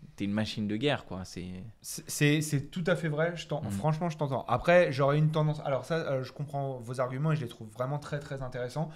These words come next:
Speaker 2: Euh, j'aurais une tendance à plus assurer ma défense centrale, dans le sens où aussi la Ligue des Champions, c'est la compétition où faut être solide dans les deux surfaces.
Speaker 1: Mhm.
Speaker 2: Ça se joue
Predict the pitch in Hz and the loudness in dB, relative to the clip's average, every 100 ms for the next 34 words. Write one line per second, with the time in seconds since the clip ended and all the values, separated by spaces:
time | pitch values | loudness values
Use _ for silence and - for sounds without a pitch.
0 | - - - - 131 123 147 160 170 175 | -16 -20 -8 4 4 6 6 6 4 2
1 | 180 175 135 - 185 170 - 156 156 165 | 2 4 2 2 -4 -4 2 2 2 -2
2 | 165 151 139 135 139 - 143 165 156 - | 0 0 -2 -6 -8 -6 0 0 0 -6
3 | - - 151 156 190 - 160 160 160 156 | -12 0 4 4 4 -2 -4 0 0 2
4 | 170 147 143 151 156 156 180 160 - - | 0 0 -2 -4 -2 -2 -4 -6 -10 -16
5 | - - 196 185 - 160 156 151 156 - | -14 2 4 6 4 2 4 2 0 2
6 | 180 175 143 120 - 139 135 - 160 160 | 0 0 -4 -4 2 2 2 0 4 4
7 | 143 139 135 131 - 139 131 120 113 123 | 2 -2 -4 -6 -8 -2 0 0 -2 -6
8 | - 135 120 165 | -4 -4 0 0